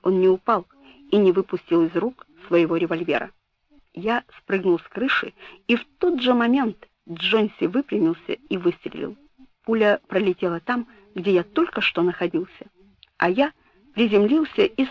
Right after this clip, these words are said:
снова выстрелил в него. Он отлетел к стене и прижался к ней, тщетно пытаясь поднять руку с револьвером, чтобы выстрелить в меня еще раз. Я снова выстрелил.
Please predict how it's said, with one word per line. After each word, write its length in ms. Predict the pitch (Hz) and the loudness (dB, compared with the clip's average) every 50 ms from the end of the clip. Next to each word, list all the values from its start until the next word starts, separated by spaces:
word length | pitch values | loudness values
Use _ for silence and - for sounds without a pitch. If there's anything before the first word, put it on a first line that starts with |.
| - - | -2 0
снова 380 | 277 294 330 349 262 202 202 | 4 6 6 6 4 2 -2
выстрелил 560 | 185 185 180 175 - - 165 175 165 165 165 165 | 2 2 2 2 0 -6 -4 -2 0 0 0 2
в 40 | |
него. 340 | 170 170 165 160 156 165 - _ _ _ _ _ _ _ _ _ _ - - | 4 2 2 2 0 -8 -8 _ _ _ _ _ _ _ _ _ _ -8 0
Он 140 | - 196 196 | 2 4 4
отлетел 460 | 185 - - 190 190 - 190 180 175 | 4 2 0 -4 -4 0 0 -2 -2
к 80 | - - - _ | -2 -10 -20 _
стене 340 | - 190 185 202 254 277 - _ _ - - - - | 0 2 2 2 2 0 -4 _ _ -20 -20 -16 -4
и 80 | - 247 | -4 -2
прижался 560 | - 269 269 262 262 320 294 233 - - 175 165 | 0 2 0 2 2 0 -2 -4 -4 -6 -8 -6
к 80 | - | 0
ней, 260 | 190 185 170 160 156 - | 2 4 4 4 2 -2
тщетно 560 | - - - - - 311 320 311 - 233 220 | -6 -6 -4 -2 0 0 -2 -2 -2 -4 -6
пытаясь 420 | - - 226 - 233 233 226 214 - - - | -4 -4 -6 -4 -2 -4 -4 -4 -6 -4 -2
поднять 400 | 208 196 190 202 202 196 - - | -2 -2 0 0 0 0 -2 -4
руку 240 | 208 202 - - 190 | -6 -6 -6 -8 -14
с 100 | - - | -8 -4
револьвером, 580 | 185 180 180 175 190 226 269 254 202 226 202 - - - - - | -2 0 0 0 0 -2 -2 -2 -2 -4 -6 -10 -18 -20 -16 -12
чтобы 340 | - - - 254 226 240 233 | -12 -4 -2 0 0 0 0
выстрелить 600 | 226 285 330 339 - - 269 262 277 285 262 - - | 2 2 2 2 2 -2 -2 0 0 -2 -2 -2 -2
в 20 | |
меня 440 | 247 226 226 220 220 226 240 247 - - | 0 0 2 2 2 0 0 -2 -4 -8
еще 600 | - 190 208 226 226 - - - - 269 262 208 | -12 -8 -6 -4 -4 -4 -4 -4 -2 0 -2 -2
раз. 160 | - 160 - _ _ _ _ _ _ _ _ 403 349 254 208 - - | -4 -8 -12 _ _ _ _ _ _ _ _ -20 -20 -20 -20 -18 -12
Я 220 | 165 190 185 196 - - - | -2 -2 -2 -2 -2 -10 -8
снова 340 | - 214 240 269 226 175 101 | -2 0 0 2 2 0 -2
выстрелил. 640 | 85 92 - - _ - - - 139 113 101 214 | -2 -4 -6 -6 _ -14 -10 -8 -8 -10 -10 -12